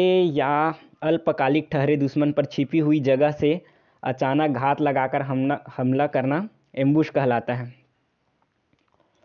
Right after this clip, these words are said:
चलते या अल्पकालिक ठहरे दुश्मन पर छिपी हुई जगह से अचानक घात लगाकर हमला करना घात या एम्बुश कहलाता है।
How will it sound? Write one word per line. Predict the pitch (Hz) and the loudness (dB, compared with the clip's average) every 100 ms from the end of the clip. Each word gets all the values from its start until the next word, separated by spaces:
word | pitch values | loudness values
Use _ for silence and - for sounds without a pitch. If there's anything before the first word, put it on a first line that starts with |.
| _ _ _ _ _ _ _ _ - | _ _ _ _ _ _ _ _ -4
चलते | 147 135 165 | 0 0 2
या | 165 160 | 2 2
अल्पकालिक | - 156 156 151 139 135 147 151 | 2 0 0 -2 0 0 0 0
ठहरे | 156 143 147 | -2 0 0
दुश्मन | 135 131 139 139 | 0 -2 -2 0
पर | 143 | -2
छिपी | 147 - - 147 151 - - _ - | -2 -4 0 0 0 -2 -20 _ -4
हुई | 143 139 | 0 2
जगह | 131 131 139 | 2 2 0
से | 135 143 156 | 0 0 0
अचानक | 131 - 123 135 143 | -2 -2 -2 -2 -4
घात | 127 135 135 | -2 -4 0
लगाकर | 135 131 135 135 127 | 0 0 -2 -2 -4
हमला | 127 127 139 | -2 0 0
करना | 139 143 151 175 _ _ - | 0 -2 -2 -4 _ _ -10
घात | 127 131 131 127 | -4 -2 0 0
या | 135 180 135 | -2 -2 -2
एम्बुश | 139 143 - | 2 0 0
कहलाता | 131 123 113 113 | -2 0 -2 -4
है। | 120 120 | -8 -10